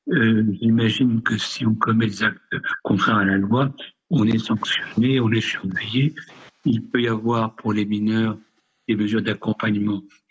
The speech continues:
éducatif, éventuellement les placer en foyer ou en famille d'accueil.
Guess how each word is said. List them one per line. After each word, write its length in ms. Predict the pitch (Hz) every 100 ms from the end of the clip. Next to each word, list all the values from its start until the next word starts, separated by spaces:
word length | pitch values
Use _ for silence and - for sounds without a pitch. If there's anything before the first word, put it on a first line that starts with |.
| -
éducatif, 840 | 107 - 107 101 - 143 165 - - _ - _
éventuellement 1000 | - 120 113 113 110 - 107 104 110 107 _ _ _ -
les 140 | 104
placer 440 | 104 107 98 -
en 140 | 107 101
foyer 540 | - 104 98 117 131 - - _
ou 60 | 110
en 60 |
famille 240 | - 117 107
d'accueil. 500 | 120 120 147 123